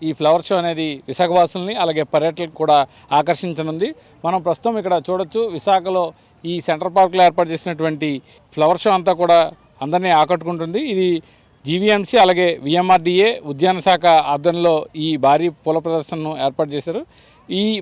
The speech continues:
ప్రదర్శనలో విదేశాల నుంచి కూడా ఎన్నో రకాల పువ్వులను ఇక్కడ తెప్పించినట్లు నిర్వాహకులు చెప్తున్నారు. అలాగే బెంగళూరు, పశ్చిమ బెంగాల్, కడియం నుంచి కూడా పలు రకాల పువ్వులను తీసుకొచ్చారు. ముఖ్యంగా మనం ఎంట్రన్స్లో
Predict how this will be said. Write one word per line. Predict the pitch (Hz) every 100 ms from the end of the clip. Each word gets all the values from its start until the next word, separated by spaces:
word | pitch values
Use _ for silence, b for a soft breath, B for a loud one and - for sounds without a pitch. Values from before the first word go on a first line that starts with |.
| 175
ప్రదర్శనలో | 170 226 - 226 226
విదేశాల | 190 170 196 233 208
నుంచి | 202 175
కూడా | 196 190
ఎన్నో | 165 160 190
రకాల | 180 165 185 175 165 - b b _
పువ్వులను | 170 196 180
ఇక్కడ | 165 160
తెప్పించినట్లు | 143 143 180 170 170 160
నిర్వాహకులు | 156 151 160 160 165
చెప్తున్నారు. | 156 135 165 214
అలాగే | 175 175
బెంగళూరు, | 156 147 151 165 214 233 _ 151
పశ్చిమ | 131 165
బెంగాల్, | 165 165 196 -
కడియం | 156 170
నుంచి | 175 156
కూడా | 170 151 147 b b b b
పలు | 147
రకాల | 147 147 170
పువ్వులను | 151 156 160 160
తీసుకొచ్చారు. | 147 - 156 - 175 339 - b _
ముఖ్యంగా | 160 208 208 214
మనం | 190 185 170
ఎంట్రన్స్లో | 160 170 202 208